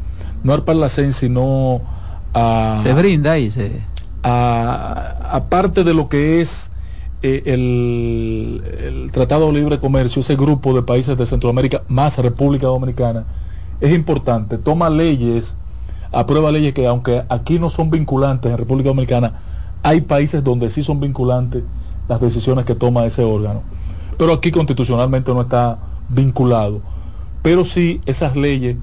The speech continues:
Speaker 1: sirven de reflexión para que el Congreso Dominicano las
Speaker 2: Pero ese no es el que
Speaker 1: asuma.
Speaker 2: sirve para proteger.
Speaker 1: Para proteger a los le-, expresidentes.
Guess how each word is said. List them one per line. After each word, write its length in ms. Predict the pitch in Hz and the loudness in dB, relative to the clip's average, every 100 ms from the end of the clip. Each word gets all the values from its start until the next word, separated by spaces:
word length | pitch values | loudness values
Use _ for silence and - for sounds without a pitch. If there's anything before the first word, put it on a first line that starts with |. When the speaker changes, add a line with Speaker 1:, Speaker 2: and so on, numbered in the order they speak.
| - - | -8 -10
Speaker 1:
sirven 400 | - - 151 156 | -4 0 2 2
de 80 | 151 | 2
reflexión 600 | 131 135 151 131 - 135 | 0 0 0 0 0 0
para 200 | 123 117 | 2 -2
que 120 | 104 113 | 0 -2
el 80 | |
Congreso 360 | 113 113 117 135 | 0 0 2 2
Dominicano 520 | 135 127 127 127 127 123 - - - - - | 0 0 0 0 -2 -4 -8 -8 -8 -8 -6
las 460 | 123 123 127 120 - | 0 2 2 -2 0
Speaker 2:
Pero 140 | 170 | 2
ese 200 | 175 196 | 4 4
no 200 | 196 196 | 4 4
es 120 | 196 180 | 4 2
el 120 | 170 | 2
que 120 | 165 | 2
Speaker 1:
asuma. 140 | 147 | 4
Speaker 2:
sirve 220 | 139 185 170 | 4 4 0
para 400 | 165 156 151 147 | -2 -2 -2 -2
proteger. 540 | 143 135 143 151 98 - - - - - - - - - - - | -4 -2 0 0 -2 -6 -8 -8 -8 -8 -8 -8 -8 -8 -8 -4
Speaker 1:
Para 200 | 123 120 | 0 2
proteger 520 | 120 117 110 135 151 - - | 0 0 2 2 0 -2 0
a 140 | 127 | 2
los 420 | 127 151 170 - | 4 4 2 -2
le-, 220 | 139 135 - - - | -2 -2 -4 -10 0
expresidentes. 840 | 143 139 135 120 123 117 104 104 | 0 2 -2 0 0 0 -4 -6